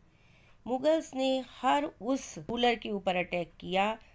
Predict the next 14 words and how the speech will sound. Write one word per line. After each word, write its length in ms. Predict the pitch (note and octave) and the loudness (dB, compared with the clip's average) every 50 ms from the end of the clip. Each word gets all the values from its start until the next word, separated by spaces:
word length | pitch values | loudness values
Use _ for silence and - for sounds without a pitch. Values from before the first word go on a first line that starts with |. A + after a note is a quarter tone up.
| - - - | -20 -16 -8
जो 180 | D#3+ F#3+ F#3+ | -4 -2 -2
कि 300 | F#3+ F#3+ - A3 A#3 A#3+ | -2 -4 -6 -6 -6 -6
उनकी 460 | B3 - G#3 G#3 F#3 F#3 - G#3 - - | -4 -4 -4 -4 -4 -6 -6 -6 -6 -4
अथॉरिटी 720 | - F3 D#3+ E3+ E3+ E3+ D#3+ D#3+ D#3+ - G3 G#3+ A#3 - - | -6 -6 -8 -6 -2 -2 -2 -2 -4 -8 -8 -8 -8 -6 -8
एक्सेप्ट 480 | E3+ - - - F3+ G3 G3+ - - | -10 -8 -6 -6 -4 -4 -4 -6 -6
नहीं 380 | G#3+ G#3 G3 F3+ F3+ F3+ C4+ A#3 | -4 -4 -2 -2 0 0 -2 0
कर 180 | - G#3 E3+ D3+ | 2 2 0 2
रहा 220 | D3 D3 C#3 C#3 | 2 0 -2 -2
था 220 | - - D#3+ D#3 | -2 -2 0 0
या 200 | E3 E3+ F3 F3 | 0 2 2 0
जो 200 | E3+ E3 F3 E3 | 0 0 -2 -2
उनको 280 | E3+ E3+ D#3+ D#3 - F3 | -2 -4 -4 -4 -4 -2
अपना 320 | E3+ D#3 D#3 - D#3 D3+ | -2 -2 -2 -4 -4 -2
रूलर 480 | D3+ D3+ D3+ D3 C#3+ E3+ A3 D4+ G#4 A4 | -2 -2 -4 0 4 4 6 4 4 0